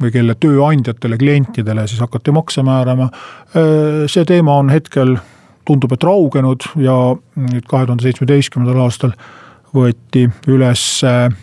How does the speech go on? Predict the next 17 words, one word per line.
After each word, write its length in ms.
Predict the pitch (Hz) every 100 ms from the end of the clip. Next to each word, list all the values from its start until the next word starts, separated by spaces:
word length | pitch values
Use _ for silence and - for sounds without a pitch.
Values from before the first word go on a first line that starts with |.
| _
tõsisemalt 640 | 165 190 185 135 135 127 - 135
asi, 380 | 135 123 120 117
siis, 480 | 120 117 - - 135
äh, 340 | 123 120 120
Maksu- 260 | 117 113 131
ja 40 |
Tolliamet 460 | 120 123 117 120 113
tuli 200 | 120 117
välja 220 | 120 120
juhendiga, 680 | 135 135 123 113 117 117 117 - - - - - _
kus 240 | - 123 -
siis 200 | 123 -
sisuliselt 640 | 131 123 120 113 117 - - - _
kutsuti 520 | - 135 - 120 - 135
üles 380 | 131 123 -
ettevõtjaid, 920 | 131 123 135 120 117 127 120 117 _ 131
äh, 160 | 123